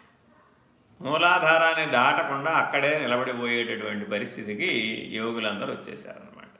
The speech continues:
ఈనాడు యోగులను పిలువబడుతున్న వారందరూ, యోగం నేర్పే వాళ్ళందరూ కూడా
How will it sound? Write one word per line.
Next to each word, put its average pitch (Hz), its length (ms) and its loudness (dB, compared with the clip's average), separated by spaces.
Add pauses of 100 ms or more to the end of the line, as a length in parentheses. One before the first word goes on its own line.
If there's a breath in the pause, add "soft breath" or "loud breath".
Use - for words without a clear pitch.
(880)
ఈనాడు 123 420 0
యోగులను 143 460 -2
పిలువబడుతున్న 127 640 -2
వారందరూ, 117 600 0
యోగం 120 400 -2
నేర్పే 120 340 -2
వాళ్ళందరూ 117 720 2
కూడా 127 320 0